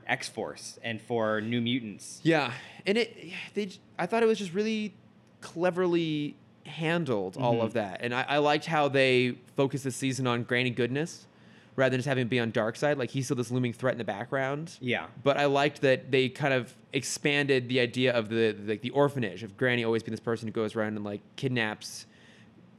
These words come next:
Speaker 2: young, impressionable talent and corrupts them.
Speaker 1: Mm-hmm.
Speaker 2: And that was
Speaker 1: But
Speaker 2: her
Speaker 1: while
Speaker 2: whole
Speaker 1: still
Speaker 2: thing.
Speaker 1: being this, this image of pure good to
Speaker 2: Yeah,
Speaker 1: the public.
Speaker 2: exactly. Like, having her be that sort of C E O type. I liked
Speaker 1: Mm-hmm.
Speaker 2: that they did that, um, all the way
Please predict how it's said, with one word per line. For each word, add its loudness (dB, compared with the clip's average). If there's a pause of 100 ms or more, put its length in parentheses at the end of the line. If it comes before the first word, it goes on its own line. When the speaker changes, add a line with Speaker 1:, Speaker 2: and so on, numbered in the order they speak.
Speaker 2:
young, 2
impressionable 0
talent -4
and -6
corrupts -2
them. -6
Speaker 1:
Mm-hmm. -2
Speaker 2:
And -2
that 0
was 4
Speaker 1:
But 8
Speaker 2:
her 8
Speaker 1:
while 6
Speaker 2:
whole 4
Speaker 1:
still 8
Speaker 2:
thing. 6
Speaker 1:
being 0
this, 2
this -4 (100)
image 2
of -4
pure 0
good 0 (200)
to -2
Speaker 2:
Yeah, 6
Speaker 1:
the 4
public. -6 (100)
Speaker 2:
exactly. 4
Like, 4
having 0
her 0
be 2
that 2
sort 0
of -4
C -2
E 6
O 6
type. -6
I 2
liked 2
Speaker 1:
Mm-hmm. -4
Speaker 2:
that 2
they 0
did -2
that, -2 (280)
um, -4
all 2
the -2
way 0